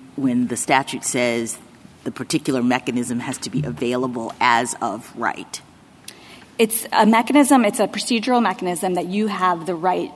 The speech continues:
Speaker 2: to file, and it's capable of giving you some relief. And so,
Speaker 1: But,
Speaker 2: for
Speaker 1: but
Speaker 2: example,
Speaker 1: I don't think as of right is doing any work in that analysis. If, it,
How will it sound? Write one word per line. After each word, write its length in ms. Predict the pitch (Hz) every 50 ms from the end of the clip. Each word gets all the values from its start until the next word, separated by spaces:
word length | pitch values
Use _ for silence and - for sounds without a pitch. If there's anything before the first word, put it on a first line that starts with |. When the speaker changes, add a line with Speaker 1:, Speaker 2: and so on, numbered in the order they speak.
| - -
Speaker 2:
to 100 | - 202
file, 440 | - - 190 170 180 202 240 277 294
and 180 | - 196 196 196
it's 240 | 302 - - -
capable 460 | - - - 233 208 214 202 165 202 190
of 120 | 180 160
giving 260 | - 190 160 185 185
you 100 | 180 180
some 280 | 180 - 190 175 165 165
relief. 400 | 160 156 151 - - - - - - - - - - -
And 140 | - 220 208
so, 80 | -
Speaker 1:
But, 60 | 214
Speaker 2:
for 120 | 214 233 220
Speaker 1:
but 120 | 220 -
Speaker 2:
example, 220 | 247 - 220 240 -
Speaker 1:
I 40 |
don't 80 | - -
think 180 | 254 247 - -
as 220 | 165 185 180 165
of 120 | 180 147
right 180 | 156 165 165 156
is 120 | 156 151
doing 160 | - 165 156 156
any 160 | 147 143 135
work 560 | 127 127 120 139 143 92 - - - - - - - - -
in 240 | 151 147 135 135 131
that 280 | 127 123 117 107 - - -
analysis. 840 | 135 147 135 113 98 107 113 104 139 - - - - - - - - - - - - - - - -
If, 340 | - 160 - - - - -
it, 240 | - - - -